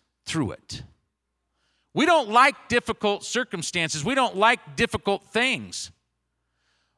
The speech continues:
But it's in those difficulties that we often grow the most. And we can say, "Okay, now I know.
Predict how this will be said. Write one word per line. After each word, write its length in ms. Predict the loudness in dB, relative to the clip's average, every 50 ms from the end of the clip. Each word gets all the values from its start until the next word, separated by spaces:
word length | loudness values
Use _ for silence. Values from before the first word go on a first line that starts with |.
| _ _
But 140 | -2 0 0
it's 200 | 0 0 -4 -4
in 240 | -2 0 0 0 2
those 200 | 0 0 0 -2
difficulties 840 | -2 -2 -2 0 -2 -4 -2 -2 -2 -2 -2 -2 -4 -4 -4 -6 -10 -12 _ _ _ _ _ _ _ _ -2
that 160 | -2 0 2
we 180 | 2 2 4 6
often 400 | 6 6 4 4 0 -2 -4 -4
grow 400 | -6 -2 2 2 2 2 2 0
the 120 | -4 -6
most. 760 | -6 -4 -2 -2 -2 -2 -2 -4 -6 -8 -8 -8 -10 -14 -16 -16 -18 _ _ _ _ _ _ _ _ _ _ _ _ _ _ _ _ _ _ _ _ _ _ _
And 180 | -4 -4 -2 -2
we 140 | -2 -2 -2
can 160 | -4 -6 -6
say, 560 | -4 -4 -2 0 0 0 0 -2 -4 -8 -12 _ _ _ _ _ _ _ _ _ _ _ _ -6
"Okay, 260 | -2 -2 -2 -2 -4 -10 -18 _ _ _ _ _ _ _ _ _ _ _ _ _ -10
now 400 | -6 -2 0 0 0 0 0 0
I 160 | 0 -2 -2
know. 400 | -4 -6 -8 -8 -8 -10 -12 -16